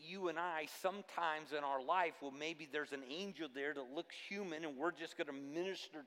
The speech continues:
to them? Could be. I think probably more the idea is in the idea of messenger,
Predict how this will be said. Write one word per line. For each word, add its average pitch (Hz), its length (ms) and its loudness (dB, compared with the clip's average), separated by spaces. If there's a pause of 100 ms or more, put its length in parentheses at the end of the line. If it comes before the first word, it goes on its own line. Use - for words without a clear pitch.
to 196 200 -2
them? 120 380 0 (320)
Could 220 340 0
be. 143 400 -6 (420)
I 208 60 12
think 269 340 -4 (140)
probably 233 560 2
more 147 300 0
the 165 180 -6
idea 175 580 2
is 190 140 2
in 175 160 -4
the 175 140 2
idea 165 320 2
of 160 80 -2
messenger, 165 760 -2